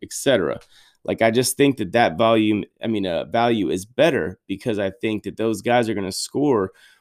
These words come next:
within, like, two to three points at worst of what Tyreek Hill scores for you every week when it's all averaged out. And I think you can get him two rounds later, then that means that you can get a second round or first round quality player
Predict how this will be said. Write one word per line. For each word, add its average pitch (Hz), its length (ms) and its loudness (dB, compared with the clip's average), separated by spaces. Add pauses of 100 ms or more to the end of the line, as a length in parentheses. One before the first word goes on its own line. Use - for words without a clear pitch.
(120)
within, 151 480 0
like, 78 360 -6 (140)
two 180 300 -2
to 110 80 0
three 117 260 -4
points 120 500 -4 (140)
at 85 200 -6
worst 120 800 -4
of 101 140 -4
what 104 400 0
Tyreek 101 380 0
Hill 127 180 2
scores 139 320 -2
for 143 160 -2
you 143 160 4
every 117 220 2
week 123 440 -2
when 104 160 -8
it's 98 120 -8
all 110 180 0
averaged 104 320 -2
out. 120 240 0 (960)
And 160 100 2
I 151 80 4
think 151 200 0
you 139 60 -2
can 139 100 2
get 151 100 4
him 143 80 2
two 151 180 2
rounds 131 280 2
later, 139 240 2
then 90 120 -4
that 110 240 -6
means 131 500 2
that 78 100 -8
you 113 180 -4
can 110 140 -2
get 95 180 -4
a 117 100 -4
second - 600 -4
round 107 280 -2
or 87 80 -8
first 135 460 -4
round 104 360 -2
quality 95 640 -2 (360)
player 92 640 -2